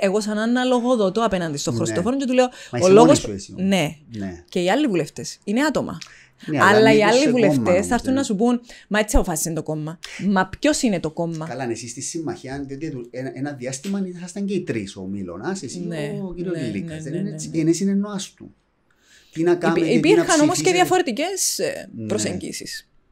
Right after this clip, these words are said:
Speaker 1: Δεν είχαμε πάντα κοινή θέση.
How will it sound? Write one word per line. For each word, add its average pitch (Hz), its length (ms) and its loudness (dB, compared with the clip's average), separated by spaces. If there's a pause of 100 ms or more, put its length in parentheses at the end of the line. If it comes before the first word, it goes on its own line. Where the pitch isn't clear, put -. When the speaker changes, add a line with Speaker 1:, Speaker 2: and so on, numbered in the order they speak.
(280)
Speaker 1:
Δεν 226 140 -2
είχαμε 262 220 0
πάντα 175 840 -6
κοινή 180 640 -6 (360)
θέση. - 320 -8